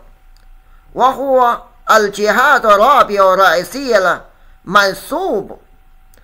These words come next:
عليه في اتفاقية إنشاء المنظمة。它是建立组织的协议中被规定的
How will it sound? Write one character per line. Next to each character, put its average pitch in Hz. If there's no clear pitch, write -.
عليه 202
في 220
اتفاقية 196
إنشاء 208
المنظمة。 180
它 269
是 262
建 277
立 262
组 180
织 247
的 220
协 190
议 240
中 240
被 247
规 262
定 247
的 180